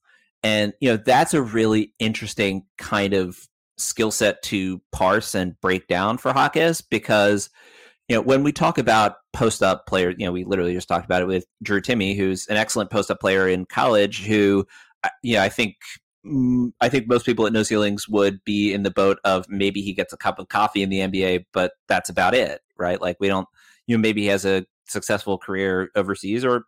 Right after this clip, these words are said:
who knows, maybe he figures out more than a cup of coffee. But, you know, we're not talking about Drew Timme as, you know,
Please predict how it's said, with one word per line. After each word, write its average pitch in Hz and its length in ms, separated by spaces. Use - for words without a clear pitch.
who 139 100
knows, 107 260
maybe 104 200
he 110 100
figures 104 260
out 101 200
more 107 180
than 101 120
a 90 40
cup - 180
of - 80
coffee. 92 320
But, 90 280
you 110 80
know, 101 40
we're 113 80
not 123 200
talking 110 400
about 95 380
Drew 98 140
Timme 92 420
as, 90 440
you 90 100
know, 85 240